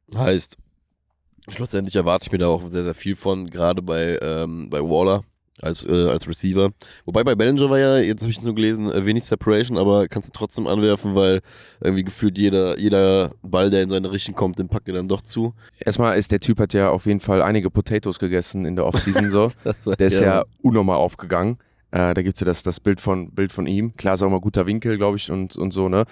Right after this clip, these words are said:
Speaker 2: Aber, ähm, der wird die extra Motivation mitgenommen haben. Plus, und ich glaub, das wird's nachher ausmachen, wir machen uns halt ultra unberechenbar mit den beiden, ne? Also du kannst ja einen Waller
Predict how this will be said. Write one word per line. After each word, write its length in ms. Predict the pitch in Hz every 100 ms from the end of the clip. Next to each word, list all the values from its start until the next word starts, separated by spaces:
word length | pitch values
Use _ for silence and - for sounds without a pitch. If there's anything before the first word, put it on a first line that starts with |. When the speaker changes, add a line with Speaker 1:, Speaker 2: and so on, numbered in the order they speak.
| - - -
Speaker 2:
Aber, 500 | 95 95 92 87 90
ähm, 140 | 90 - _ _ _
der 360 | 98 95 92 92
wird 180 | 107 -
die 80 | -
extra 240 | - 117
Motivation 460 | 107 107 101 98 110
mitgenommen 360 | - 131 131
haben. 340 | 127 127 139 139 _ _ -
Plus, 400 | 120 131 156 -
und 300 | 101 92 -
ich 100 | -
glaub, 180 | 95
das 200 | - 107
wird's 160 | 98 -
nachher 260 | 90 85 78
ausmachen, 460 | 87 90 87 107 - - - -
wir 120 | 92
machen 240 | 95 -
uns 160 | 87 -
halt 220 | 90 - _ _ -
ultra 520 | 127 110 104 92 90 -
unberechenbar 840 | 113 101 95 90 - 95 87 82 -
mit 280 | 95 - -
den 120 | 90
beiden, 280 | 87 85 82
ne? 120 | 101
Also 160 | 107 92
du 60 |
kannst 260 | 107 104 -
ja 60 |
einen 120 | 92 92
Waller 320 | 113 113